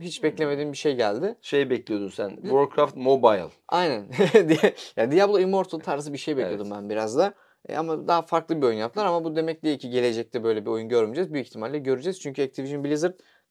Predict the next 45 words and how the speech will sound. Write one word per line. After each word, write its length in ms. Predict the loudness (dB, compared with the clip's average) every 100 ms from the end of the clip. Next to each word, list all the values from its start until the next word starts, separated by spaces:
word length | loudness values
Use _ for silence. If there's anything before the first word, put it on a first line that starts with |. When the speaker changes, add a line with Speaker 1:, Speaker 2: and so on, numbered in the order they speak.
| _ _
Speaker 1:
tamamen 400 | -2 0 -2 -4
şeye 220 | 0 0
geçtiğini 400 | 0 -6 -12 -6
söylemişti. 460 | -2 -2 -4 -6 -8
Hani 160 | -8 -4
mobil 260 | -4 -4
tarafa 280 | -4 -6 -2
yatırım 340 | -2 -2 -8 -8
yaptığını 460 | -8 -10 -8 -8 -12 _ _
söylemişti. 680 | -6 -2 0 -2 -4 -6 -6 _
Şimdi 200 | -12 -8
Microsoft'ta 480 | -8 -8 -6 -6 -2
da 80 | -2
geçtiler 360 | -2 -6 -10
zaten 360 | -10 -10 -12 -18
satın 280 | -18 -14 -2
almayı 180 | 4
Speaker 2:
Evet, 100 | 6
bir 60 | 6
de 60 | 2
Speaker 1:
biliyorsun. 220 | 0 2
Speaker 2:
o 0 |
da 100 | 2
var, 160 | 0 -2
doğru. 160 | -2 4
Speaker 1:
E, 40 |
orada 240 | 6 6 4
iyice 420 | 0 -2 -6 -6
Speaker 2:
Güzel 120 | -8 -4
Speaker 1:
bu 100 | -2
süreci 280 | -2 -6 -4
Speaker 2:
haberler. 180 | -6 -4
Speaker 1:
değiştireceklerdir 880 | -4 -4 -6 -4 -2 -2 -2 -4 -4
diye 160 | -6
düşünüyorum. 420 | -4 -4 0 0 -2 _ -6
Hemen 200 | -2 -2
şeyi 240 | 2 0
de 80 | 0
söyleyeyim. 420 | 0 -2 -2 -2
Bu 60 | 2
yıl, 260 | 2 0 -10 _ -14
e, 180 | -12 -10
çıkış 360 | -14 -14 -8
yapacak 360 | -6 -2 -4 -4
ama 260 | -4 -4